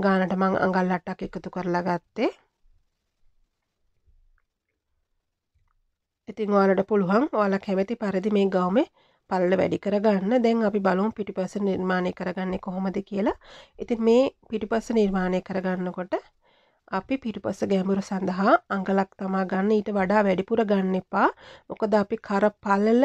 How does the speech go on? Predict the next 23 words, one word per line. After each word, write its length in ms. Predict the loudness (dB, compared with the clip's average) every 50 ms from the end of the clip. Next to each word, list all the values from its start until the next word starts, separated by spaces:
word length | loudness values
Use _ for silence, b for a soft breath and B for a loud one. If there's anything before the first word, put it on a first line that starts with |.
| 4 4
අඟල් 360 | 2 0 -2 0 0 0 0 -2 -4
හතරක් 420 | -4 -4 -4 -2 -2 -2 -2 -2 _ -10
කරන් 280 | -8 -4 -2 -2 -2 -4 -6
තියෙන 240 | -6 -6 -4 -4 -2
නිසා 420 | -4 -4 -6 -6 -6 -2 2 2 0 0 B B B B B B B
ඔයාලා 320 | -4 -2 0 0 0 -2 -2
කර 220 | -2 -2 0 0 2
ගැඹුර 320 | 2 2 0 0 0 0 0
ගොඩක් 340 | 0 2 0 0 -2 -2 -4
වැඩිපුර 340 | -4 -4 -4 -4 -2 -2 0
ගන්න 260 | 2 2 0 2 0 -2
එපා. 220 | -2 -2 -4 -6
පිටුපස 480 | -4 -6 -10 -10 -6 -2 -2 -2 -2 -2 -8 -8
කර 160 | -4 -4 -4
ගැඹුර. 400 | -2 -2 -4 -2 -2 -4 -2 0 2 0 0 B B B B B B
හේතුව 420 | _ -6 -6 -6 -4 -2 0 0 0
එතකොට 360 | 0 -2 -8 -8 -6 -4 -2
මේ 160 | 0 0 0
ගවම 320 | 0 2 2 2 2 0 -2
ගොඩක් 280 | -2 -2 -2 -4 -6 _ _ -12
පහළට 420 | -10 -8 -4 -2 -2 -2 -2 -4 -4 -4
වැටෙන්න 460 | -4 -4 -4 -8 -8 -6 -6 -6 -4
පුළුවන්. 400 | -4 -4 -2 0 2 2 2 0